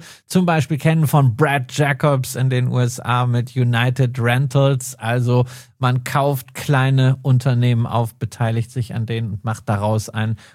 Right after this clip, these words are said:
großes Netzwerk, das dann auch synergetisch verwoben ist. Und ja, man rollt einen Markt auf und, äh, mit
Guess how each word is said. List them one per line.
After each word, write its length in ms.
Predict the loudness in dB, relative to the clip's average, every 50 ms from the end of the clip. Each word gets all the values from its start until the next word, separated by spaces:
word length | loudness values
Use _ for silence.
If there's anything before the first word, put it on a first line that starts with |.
| _ _
großes 680 | -6 0 2 4 4 4 4 2 2 2 2 0 -2 -6 -4
Netzwerk, 840 | 0 2 2 2 0 -2 -6 -4 0 0 2 2 0 0 -2 -6 -6
das 260 | -4 -4 -4 -4 -4 -4
dann 240 | -2 -2 -2 -2 -2
auch 180 | -4 -4 -4
synergetisch 880 | -4 -4 -2 0 0 0 0 -2 -2 -4 -4 -2 -4 -4 -6 -6 -8 -14 -20
verwoben 680 | -12 -4 -2 -2 0 2 2 2 2 2 2 0 -4 -4
ist. 320 | -6 -8 -10 -10 -10 -12
Und 360 | -8 -8 -6 -6 -8 -10 -10 _
ja, 160 | -6 -6 -4
man 180 | -4 -2 -2
rollt 480 | -2 0 2 2 2 2 0 -2 -6 -6
einen 380 | -4 -2 0 2 2 2 2 4
Markt 420 | 2 2 2 0 -2 -6 -10 -6
auf 360 | -2 0 0 0 0 -2 -4
und, 320 | -6 -4 -4 -4 -6 -6 -6
äh, 120 | -4 -2
mit 200 | -2 -2 -4 -4